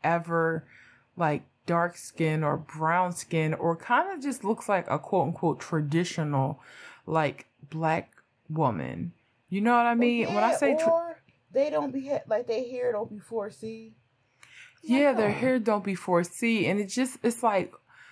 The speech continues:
Speaker 1: there's some, something to me says that the casting director is like, "If we must cast someone black, this is what, this is the type of blackness that will be acceptable to everyone."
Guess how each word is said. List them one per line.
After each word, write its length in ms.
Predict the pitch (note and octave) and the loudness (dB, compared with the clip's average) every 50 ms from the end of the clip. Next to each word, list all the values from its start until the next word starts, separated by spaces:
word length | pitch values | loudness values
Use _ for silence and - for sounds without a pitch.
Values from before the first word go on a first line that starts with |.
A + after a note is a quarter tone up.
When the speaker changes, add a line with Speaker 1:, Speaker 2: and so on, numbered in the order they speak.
| - - _ _ _ - | -20 -20 _ _ _ -10
Speaker 1:
there's 320 | E3+ F#3 A3 A3 A3 - | -2 0 0 0 0 -2
some, 480 | - - - - - A#3+ B3 C4+ C4+ - | -4 -4 -4 -2 0 2 2 2 0 -2
something 480 | - - C4+ C#4 E4+ - G4+ F#4+ E4+ | -4 2 2 2 2 2 -2 -4 -4
to 180 | - - - B3+ | -2 0 2 4
me 320 | A#3 A3 G#3+ G#3 G3+ G#3 G3+ | 4 4 4 4 2 0 -2
says 560 | - - - G3 F#3 F3+ E3+ D#3+ D#3+ D#3+ - | -4 -2 0 2 4 4 4 4 2 2 2
that 180 | - D#3+ E3+ | 0 0 0
the 80 | E3+ D#3+ | 0 -2
casting 540 | - - G#3+ F#3+ F#3+ G3 F#3+ - - F#3 F3+ | -4 0 0 2 2 2 0 -4 -6 -6 -2
director 500 | F3 E3 E3 E3 E3 E3+ - - D#3+ - | 0 2 2 2 0 0 -2 -6 -4 -2
is 160 | C3+ E3 - | -2 0 0
like, 240 | E3 D3 C#3 - _ - | 0 0 0 -2 _ 0
"If 380 | G#3 C4+ E4 E4 - - - | 2 2 2 0 -2 -8 -8
we 160 | F#3+ G#3 G3+ | -6 -4 -2
must 460 | F#3 F3+ F3 F#3 G3+ A3 A3 - - - | 0 0 2 4 4 2 2 0 -10 -6
cast 400 | - G#3+ G3 F#3+ F#3+ F#3 - - | -2 0 2 2 2 0 0 -2
someone 400 | F#3 E3 E3 D#3+ D#3 D#3 D#3 C#3+ | 0 0 2 2 2 0 0 -2
black, 500 | D3 D#3+ E3 D#3+ D#3 D3 C#3 - - _ _ _ _ - - - - - - - _ _ _ _ _ _ _ _ _ _ _ _ _ _ _ _ - | -4 -2 0 2 2 2 0 -2 -6 _ _ _ _ -20 -20 -20 -20 -20 -20 -20 _ _ _ _ _ _ _ _ _ _ _ _ _ _ _ _ -8
this 440 | - E3+ D#3 F3+ G#3+ A#3+ A#3 - - | -6 -6 0 2 2 2 2 -2 -4
is 160 | A3 G3 F3 | -2 -2 -2
what, 440 | E3 D#3 D3 D#3+ E3 E3 - - E3 | -4 -4 -2 0 0 0 0 0 0
this 220 | E3+ A3+ B3+ C4 | 0 0 0 0
is 140 | - C#4 A3 | -2 -4 0
the 120 | G#3 G3 G3 | 0 -2 -2
type 320 | - - G#3 F3+ F#3+ - | -2 -2 -2 -2 0 -2
of 120 | F3 D#3+ | -6 -4
blackness 500 | D#3 F3 E3 D#3+ D#3+ - D#3+ D3+ D#3+ D3+ | 0 0 0 0 -2 -4 -8 -8 -8 -8
that 240 | - - D#3+ B2+ G#2+ | -4 -2 0 0 2
will 160 | C#3+ D3+ D#3 | 0 0 0
be 160 | D3 D#3 D3 C3+ | 2 2 2 0
acceptable 680 | D3 - - - E3+ D#3+ - - D#3 D#3 D3 D3 C#3+ | 0 -2 -2 0 0 -2 -2 -4 -8 -4 -2 -4 -4
to 220 | C#3+ - - - - | -2 -4 -8 -4 -2
everyone." 680 | C#3 C#3+ C#3+ D3 C3 A#2 - - D2 B1+ - - C#3 | -2 -2 -2 -4 -8 -8 -8 -8 -8 -8 -10 -10 -12